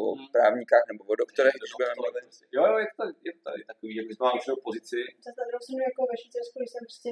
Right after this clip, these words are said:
Speaker 3: přišli jsme se do no-, představit do novýho, eh, baráku, když jsme se přestěhovali, a zjistili, že jsem doktor, tak jako najednou
Speaker 1: To
Speaker 3: taky
Speaker 1: šlo.
Speaker 3: pomohlo.
Speaker 2: Jo, jo,
Speaker 3: Jako
Speaker 2: taky to tam je.
Speaker 3: na,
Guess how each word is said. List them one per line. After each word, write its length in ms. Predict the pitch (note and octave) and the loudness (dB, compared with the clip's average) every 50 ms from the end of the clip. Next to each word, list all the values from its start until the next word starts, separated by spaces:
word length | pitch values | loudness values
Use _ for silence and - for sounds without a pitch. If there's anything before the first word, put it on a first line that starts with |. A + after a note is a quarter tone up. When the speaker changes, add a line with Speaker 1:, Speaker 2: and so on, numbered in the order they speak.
| A#3 - | -8 -10
Speaker 3:
přišli 220 | - - - A3 A3 | -12 -14 -14 -14 -14
jsme 120 | - - A#3 A3+ | -10 -10 -8 -6
se 60 | A#3+ A#3 | -6 -6
do 40 | - G#3 A3 A3 | -6 -4 -4 -2
no-, 180 | A3+ A3+ A3 - - - - | -2 -2 -4 -6 -12 -16 -16
představit 400 | - G#3+ - - A#3+ A#3 A#3 A#3 A#3 | -18 -10 0 2 2 4 4 2 2
do 40 | A3+ A3+ | 0 -2
novýho, 280 | G#3+ A3 A3+ A3 A#3 A#3 A#3 - _ _ _ _ _ _ G#3 | -2 -4 -2 -2 -2 -2 -2 -6 _ _ _ _ _ _ -4
eh, 220 | G#3 G#3 G3+ G3 - - - - - G#3+ | -4 -2 -2 -4 -6 -6 -10 -4 0 2
baráku, 280 | A3 A3 A3 A3 A3 - | 2 2 2 0 -2 -6
když 120 | A3 A3 - | -10 -8 -8
jsme 100 | A#3 A3 | -6 -6
se 60 | A#3 A#3 A#3 | -6 -6 -6
přestěhovali, 520 | A3 G#3+ - - A3 A3 G#3+ G#3+ A3 A3+ A#3 - - _ _ _ _ | -6 -8 -6 -6 -6 -2 2 2 2 2 0 -2 -6 _ _ _ _
a 20 | - G#3 | -8 -8
zjistili, 240 | G3+ - - A3 G#3+ G#3+ | -8 -10 -8 -8 -8 -4
že 40 | - | -2
jsem 120 | - A#3 A3 G#3 | -2 -2 -2 -2
doktor, 200 | G#3 - - A3+ A3 - A3 | -6 -6 -6 -6 -4 -2 -4
tak 80 | G#3+ - - G#3+ | -4 -2 -4 -6
jako 160 | G#3 - A3 G#3+ G#3+ G#3+ _ _ _ _ - A3 | -4 -4 -4 -6 -6 -6 _ _ _ _ -4 0
najednou 420 | A3 A3+ A#3 A3+ A3 A#3 A#3 A#3 A3+ A3+ A3+ A3 - _ _ _ _ _ _ _ _ _ _ _ _ | 2 2 2 2 2 2 2 2 2 2 0 -4 -10 _ _ _ _ _ _ _ _ _ _ _ _
Speaker 1:
To 40 | - | -4
Speaker 3:
taky 100 | - - - | -2 2 10
Speaker 1:
šlo. 140 | B2+ - - - F4 | 12 12 12 12 10
Speaker 3:
pomohlo. 280 | - - - - - - | 6 6 4 4 6 6
Speaker 2:
Jo, 80 | F#3+ - - - - _ _ - | 6 6 6 2 0 _ _ 0
jo, 60 | B3+ C#4 | 4 4
Speaker 3:
Jako 0 | D4 | 4
Speaker 2:
taky 140 | D#4+ - F4 - | 4 6 4 4
to 60 | - - | 4 2
tam 80 | - G#3+ G#3 | -2 -6 -6
je. 60 | G#3 - _ _ _ _ - B3+ B3+ | -12 -18 _ _ _ _ -6 0 2
Speaker 3:
na, 60 | C4 | 4